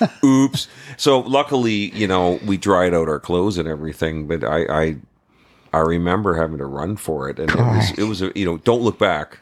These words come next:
Speaker 1: Just, there's your objective.
Speaker 2: <laughs>
Speaker 1: Don't worry about the sound of the freight train that's coming behind you. Don't worry about the fact that it's breaking above you and that the water will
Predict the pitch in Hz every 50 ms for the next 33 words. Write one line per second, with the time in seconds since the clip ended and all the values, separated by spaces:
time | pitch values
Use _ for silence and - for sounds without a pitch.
0 | _ _ - 113 107 - - - _ _ _ _ _ _ _ _ _ _ _ _
1 | _ _ _ _ _ _ _ _ _ _ _ _ _ _ _ _ 110 107 107 104
2 | 113 131 147 143 135 135 123 117 107 - - 113 113 107 - _ _ _ _ _
3 | _ _ - - 220 - - - 123 127 120 120 120 131 139 131 151 143 - -
4 | - - 127 127 135 135 117 117 - - 131 - - - - 110 101 95 92 73
5 | - - 107 98 92 90 90 92 90 92 87 90 90 - - - _ - 160 185
6 | 214 226 226 202 202 196 190 131 - 156 156 151 151 135 120 101 90 90 82 78
7 | 101 113 147 170 - - 123 104 101 98 92 _ _ _ _ _ _ _ _ -
8 | 101 87 - 147 190 185 131 110 98 95 92 90 104 110 - _ _ _ _ -
9 | 107 107 107 110 107 101 - 113 104 107 107 113 120 117 110 101 98 95 90